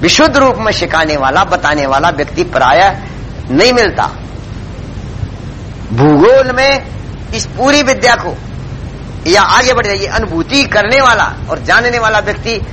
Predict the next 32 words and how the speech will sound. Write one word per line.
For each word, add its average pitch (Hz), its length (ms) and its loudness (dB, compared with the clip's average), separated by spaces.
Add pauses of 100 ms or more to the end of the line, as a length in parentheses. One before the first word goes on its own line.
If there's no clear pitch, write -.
(920)
कितने, 233 360 2 (300)
कहाँ 180 180 4
मिलेगा, 254 540 2 (300)
कितने 214 300 -2
मिलेंगे, 247 500 2 (200)
ये 180 80 0
हम 185 140 2
नहीं 190 160 0
कह 156 140 2
सकते। - 520 -8 (1200)
पर 147 80 4
कल्पना 226 360 2
करके 196 260 -4
चलिए, 147 400 -6 (640)
इस 226 220 2
रूप 247 260 4 (120)
में 285 120 2
जिसने 247 300 -2
अनुभूति 185 640 -2
की 170 220 0
हो, 120 200 -2 (360)
इस 185 160 2
रूप 226 280 4
में 262 180 2
जिसने 214 300 2
जाना 156 300 2
हो, 120 200 -2 (420)
विशुद्ध 226 340 2
रूप 254 180 4
में 220 160 2
सिखाता 139 460 2
हो, 135 220 0